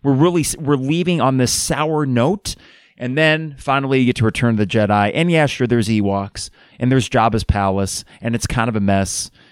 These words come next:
And Carrie Fisher has the coke nail because she was totally into the powder and everything.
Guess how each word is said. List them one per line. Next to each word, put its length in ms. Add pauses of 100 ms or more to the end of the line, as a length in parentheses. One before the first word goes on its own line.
(100)
And 140
Carrie 220
Fisher 280
has 140
the 100
coke 300
nail 240
because 280
she 140
was 240 (320)
totally 420
into 140
the 80
powder 460
and 80
everything. 460